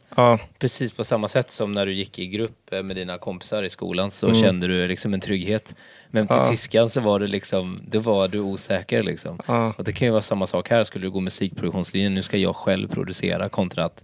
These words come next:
Speaker 2: "Nu ska jag gå i en kör", liksom, vid fortsatt lagtänk, liksom.
Speaker 1: Ja, och någonstans visste jag också att om jag väljer musikproduktionslinjen, då måste jag verkligen satsa på min musik.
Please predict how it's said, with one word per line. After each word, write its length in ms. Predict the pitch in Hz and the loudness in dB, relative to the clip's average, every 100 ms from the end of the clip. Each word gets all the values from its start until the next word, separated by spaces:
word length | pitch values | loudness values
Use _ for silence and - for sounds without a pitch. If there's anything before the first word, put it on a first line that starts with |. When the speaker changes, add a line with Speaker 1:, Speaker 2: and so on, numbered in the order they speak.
| - | -10
Speaker 2:
"Nu 80 | 90 | -10
ska 160 | - | -8
jag 80 | 78 | -8
gå 140 | 85 82 | -8 -10
i 40 | |
en 60 | 82 | -6
kör", 460 | 101 104 92 98 - | 0 2 0 -2 -10
liksom, 260 | - 64 | -8 -6
vid 260 | 85 76 - | -4 -4 -8
fortsatt 680 | - - _ - - 92 98 | -14 -14 _ -6 -2 -2 0
lagtänk, 760 | 95 90 85 - 98 101 - | 2 2 0 -2 -2 -2 -4
liksom. 300 | - - - _ - | -6 -6 -10 _ 2
Speaker 1:
Ja, 300 | 120 117 110 - - | 6 6 4 -4 4
och 100 | 131 | 6
någonstans 440 | 135 - 123 - | 6 6 2 2
visste 240 | 127 - 131 | 2 6 4
jag 40 | |
också 200 | - 120 | 6 4
att 120 | 110 | 4
om 160 | - 120 | 4 6
jag 120 | 113 | 8
väljer 280 | 127 135 117 | 8 6 6
musikproduktionslinjen, 1200 | 110 - 120 - 113 - 113 - 143 131 113 107 _ _ | 4 2 0 2 0 2 0 4 6 6 4 0 _ _
då 80 | - | 2
måste 200 | 120 127 | 4 6
jag 40 | 123 | 6
verkligen 280 | 113 113 | 6 4
satsa 440 | - 131 - - 131 | 4 2 2 2 2
på 140 | 117 | 4
min 180 | 110 110 | 2 4
musik. 520 | 107 - 117 101 - | 2 4 4 2 -12